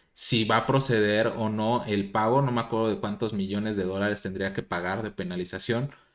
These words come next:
el, por el hecho de que es, o por el origen de la peli-, de la película, de la serie, y por, este, la cantidad de veces que ha sido vista, ¿no? Entonces alguien quiso sacar, en cierta manera, provecho,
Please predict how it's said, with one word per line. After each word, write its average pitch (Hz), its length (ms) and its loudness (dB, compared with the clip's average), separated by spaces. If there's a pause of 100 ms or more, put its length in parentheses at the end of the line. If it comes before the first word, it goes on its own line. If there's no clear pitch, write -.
(160)
el, 117 500 6
por 120 140 6
el 120 120 8
hecho 131 240 4
de 127 160 4
que 120 200 6
es, - 180 0
o 107 260 0
por 120 200 0
el 123 160 4
origen 156 420 6
de 117 60 4
la 98 180 0
peli-, 110 280 -2
de 101 260 2
la 90 160 0
película, 95 300 -2
de 107 140 2
la 101 100 2
serie, 135 460 4 (320)
y 131 140 4
por, 120 260 6
este, 113 680 2
la 123 160 4
cantidad 127 340 2
de 135 80 4
veces 135 220 -2
que - 120 -2
ha 120 40 0
sido 120 240 0
vista, 139 320 0
¿no? 107 140 -4
Entonces 131 300 -4
alguien 139 280 2
quiso 131 200 -4
sacar, 117 420 -4
en 107 160 -2
cierta 123 260 -2
manera, 107 360 -2
provecho, 98 440 -2